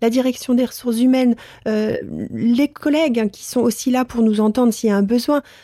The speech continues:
le médecin généraliste. Si on est en grande souffrance et qu'on n'arrive pas à en parler, on peut aller voir son médecin. C'est pas pour autant qu'il va nous prescrire des médicaments ou qu'il va nous faire un arrêt de travail, mais c'est le premier quand même qui est en capacité de, de, de vous connaître,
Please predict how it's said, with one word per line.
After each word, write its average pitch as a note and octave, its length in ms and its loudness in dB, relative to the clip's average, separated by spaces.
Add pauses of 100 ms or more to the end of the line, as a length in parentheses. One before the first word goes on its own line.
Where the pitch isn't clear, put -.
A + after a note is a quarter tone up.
le A3 180 6
médecin C4+ 400 4
généraliste. A#3+ 760 2
Si - 200 -4
on B3+ 120 4
est C#4 60 4
en B3+ 100 4
grande A3 220 4
souffrance B3 480 -2
et G#3+ 60 0
qu'on G#3 140 0
n'arrive F#3+ 420 -2
pas A#3 160 0
à G#3+ 140 -2
en F#3+ 160 2
parler, G3+ 440 0 (320)
on B3 140 0
peut D#4 240 0
aller G#3+ 160 4
voir F#3+ 240 -2
son G3 120 -2
médecin. F#3+ 320 -2
C'est C#4 140 -4
pas F#4 140 -2
pour - 180 -20
autant D4 260 -2
qu'il B3+ 140 -10
va G3+ 80 0
nous F#3 120 0
prescrire B3+ 400 -4
des A3 100 2
médicaments F#3+ 460 0
ou D4 60 -4
qu'il - 140 -16
va F#3 80 -2
nous F#3 120 0
faire B3+ 180 -2
un A3+ 100 2
arrêt F#3 200 0
de - 40 -10
travail, A#3+ 360 0
mais G3+ 80 2
c'est A3 160 -2
le G#3 100 2
premier B3+ 560 0 (300)
quand A3 120 -2
même B3+ 280 2
qui A#3 320 -2
est C4+ 100 -4 (280)
en G#3+ 100 -2
capacité G#3+ 580 -2
de, G#3 220 0 (100)
de, G3 220 0
de G3 160 -2
vous G3 160 -4
connaître, A#3+ 500 -2